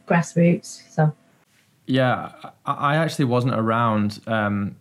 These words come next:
Speaker 2: during the time when people seem to have kind of got more disillusioned. When I left the U K, it was in May. And,
Speaker 1: Mm.
Speaker 2: um,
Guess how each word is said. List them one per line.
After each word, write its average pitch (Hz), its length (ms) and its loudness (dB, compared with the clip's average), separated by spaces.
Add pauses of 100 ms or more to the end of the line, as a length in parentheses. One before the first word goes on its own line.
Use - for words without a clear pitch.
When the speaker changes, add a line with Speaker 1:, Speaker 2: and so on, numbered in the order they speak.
(120)
Speaker 2:
during 110 260 -2
the 107 80 -2
time 107 240 -2
when 101 140 -2
people 104 260 -6
seem 107 240 -4
to 104 140 -4
have 98 180 -4
kind 101 220 -4
of 92 80 -10
got 101 240 -4
more 101 180 -2
disillusioned. 101 720 -6
When 107 160 -2
I 107 280 0
left 104 280 -4
the - 60 -14
U 104 160 -2
K, 104 200 -2
it 98 80 -4
was 98 140 -8
in 98 300 -4 (240)
May. 104 500 -2 (440)
And, 98 340 4
Speaker 1:
Mm. 107 120 0
Speaker 2:
um, 101 460 -2